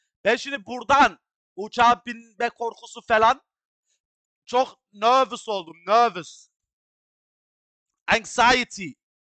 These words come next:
He. Benim mi-, ben nervous olduğunca, stres yapınca benim mide yarra yiyor. Abi oraya bir gittik. Sabahın ikisi, iki buçuğu. Otele girdik dedim, "Yemek var mı?" Yok.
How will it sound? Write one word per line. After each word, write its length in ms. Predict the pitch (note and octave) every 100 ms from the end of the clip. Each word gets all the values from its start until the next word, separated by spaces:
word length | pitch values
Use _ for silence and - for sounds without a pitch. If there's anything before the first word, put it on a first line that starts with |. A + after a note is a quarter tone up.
| -
He. 440 | F3+ F#3+ F3 A#2 _ _ _ _
Benim 320 | G#3 B3 C4 B3+
mi-, 180 | C4+
ben 180 | C4+ C4+ C4
nervous 360 | D#4 D4 C#4+
olduğunca, 460 | C#4+ C#4+ D4 C#4+ C4+
stres 380 | - C4+ D4+ -
yapınca 640 | C4+ D#4 C#4 C#4 C#4 - _ _
benim 220 | G#3+ A#3+ B3+
mide 240 | C#4 C4
yarra 680 | A#3 A#3 B3+ A#3 A#3 A#3+ A3+
yiyor. 480 | G#3 - - G3 C3 _ _ _
Abi 340 | G3+ C4 B3
oraya 360 | A3+ A#3+ B3+ B3+
bir 80 | C4
gittik. 400 | B3 _ G#3 _ _ _ _ _ _ _ _ _
Sabahın 500 | - G3+ G#3+ B3 B3+
ikisi, 480 | A#3+ A3+ A3+ - B3+
iki 240 | A#3 B3+ G#3+
buçuğu. 380 | _ G3 D3 - _ _ _ -
Otele 340 | G#3 B3 C4+
girdik 280 | C4+ C4 B3+
dedim, 200 | C4 C4
"Yemek 280 | C4+ C#4 D4+
var 120 | D#4+
mı?" 100 | D#4
Yok. 360 | E4+ C#4 -